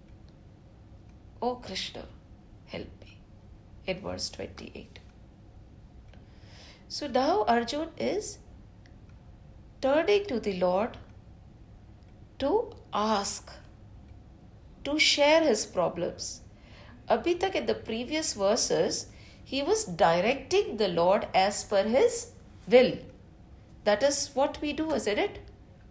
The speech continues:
"God, may I get this. God, make sure that I get this result. God, make sure that this happens in my lo-, life. God, make sure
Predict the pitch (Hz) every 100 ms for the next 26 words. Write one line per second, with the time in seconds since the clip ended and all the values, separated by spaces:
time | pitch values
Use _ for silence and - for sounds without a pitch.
0 | - 175 208 269 339 - - - - -
1 | - - - 247 - 202 180 180 175 165
2 | 160 - - - - - - 202 202 285
3 | - - - - - 175 240 - - -
4 | 339 339 226 226 - 190 190 190 185 185
5 | - 165 156 147 - - - - - 214
6 | 247 - - 196 311 - - - 359 349
7 | 247 233 226 233 190 - 196 185 - 160
8 | 151 151 - - - - 185 185 165 -
9 | - - - - - 226 294 302 - -
10 | - 185 285 339 - 339 339 240